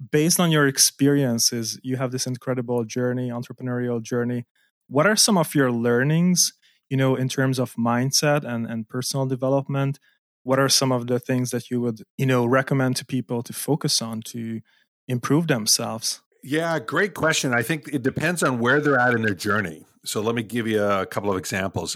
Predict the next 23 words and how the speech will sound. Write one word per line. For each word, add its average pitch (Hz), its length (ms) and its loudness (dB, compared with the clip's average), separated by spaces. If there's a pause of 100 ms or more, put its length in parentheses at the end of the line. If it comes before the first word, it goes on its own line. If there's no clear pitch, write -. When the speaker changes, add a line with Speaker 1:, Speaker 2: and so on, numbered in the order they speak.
Speaker 2:
If 113 180 -4
you're 110 440 2 (220)
brand 120 480 0
new 107 540 2
in 104 220 0
your 92 360 2
entrepreneurial 104 920 0
journey, 80 580 -6 (500)
one 101 240 -2
of 98 60 -2
the 92 100 -2
biggest 110 380 -2
things 101 220 -2
that 95 80 0
gets 92 260 -2
in 101 80 -2
your 90 140 -2
way 101 500 0
is 92 320 -2
your 95 220 2
belief 90 340 -2
in 87 100 -4
yourself. - 640 -4